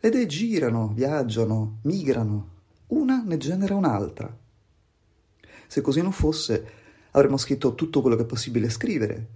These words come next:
visto che le trame fondamentali sono sette. Si contano sulla punta delle dita e avanza anche posto. Le trame sono sette e le variazioni sono infinite,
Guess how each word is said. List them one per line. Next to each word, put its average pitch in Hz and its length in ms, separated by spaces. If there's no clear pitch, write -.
visto 247 220
che 127 100
le 151 80
trame 233 260
fondamentali 220 500
sono 214 220
sette. - 500
Si - 180
contano 139 340
sulla 123 200
punta 151 260
delle 120 200
dita 120 440
e - 80
avanza 202 300
anche 160 180
posto. - 400
Le 170 120
trame 165 240
sono 139 180
sette 269 600
e 143 80
le 147 80
variazioni 175 500
sono 156 280
infinite, 156 760